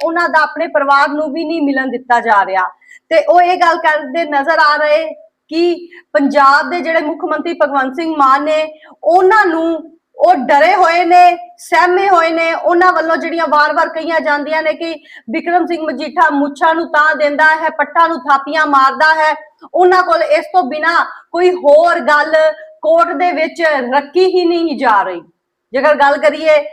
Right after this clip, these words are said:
ਤਾਂ ਵਾਰ-ਵਾਰ ਜਿਹੜੇ ਪੰਜਾਬ ਦੇ ਮੁੱਖ ਮੰਤਰੀ ਭਗਵੰਤ ਸਿੰਘ ਮਾਨ ਨੇ ਵੀ ਇਹ ਗੱਲ ਕਹੀ ਹੈ ਕਿ ਜਿਹੜੇ ਮੁੱਠਾਂ ਨੂੰ, ਅਮ, ਅਹ, ਮੁੱਛਾਂ ਨੂੰ ਥਾਪੀਆਂ ਦਿੰਦੇ ਸੀ, ਪੱਟਾਂ ਨੂੰ ਹੱਥ ਮਾਰਦੇ ਸੀ,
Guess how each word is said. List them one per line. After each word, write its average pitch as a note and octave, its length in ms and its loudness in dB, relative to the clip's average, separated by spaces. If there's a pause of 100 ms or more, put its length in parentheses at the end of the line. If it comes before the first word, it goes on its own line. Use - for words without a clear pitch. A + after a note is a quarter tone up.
(280)
ਤਾਂ D#4+ 160 4
ਵਾਰ-ਵਾਰ D#4 580 2
ਜਿਹੜੇ D#4 220 -2
ਪੰਜਾਬ C#4+ 420 0
ਦੇ D#4 60 -4
ਮੁੱਖ D4 200 -6
ਮੰਤਰੀ D4 320 -6
ਭਗਵੰਤ C4 300 -4
ਸਿੰਘ D4+ 200 -4
ਮਾਨ C#4 260 2
ਨੇ D4+ 120 2
ਵੀ D4 100 -4
ਇਹ D4 120 2
ਗੱਲ C#4 200 2
ਕਹੀ D4 280 -4
ਹੈ C#4+ 120 2
ਕਿ C#4+ 100 -8
ਜਿਹੜੇ C#4 340 0 (300)
ਮੁੱਠਾਂ D4+ 420 0
ਨੂੰ, D#4 100 -6
ਅਮ, C#4 300 -2
ਅਹ, C#4 120 2
ਮੁੱਛਾਂ D#4 340 -2
ਨੂੰ E4 100 -4
ਥਾਪੀਆਂ D4+ 460 -4
ਦਿੰਦੇ C#4+ 280 -2
ਸੀ, D#4 140 -10
ਪੱਟਾਂ D4 340 -4
ਨੂੰ D4+ 220 -2
ਹੱਥ C4 180 -4
ਮਾਰਦੇ C#4 400 2
ਸੀ, D4+ 200 -8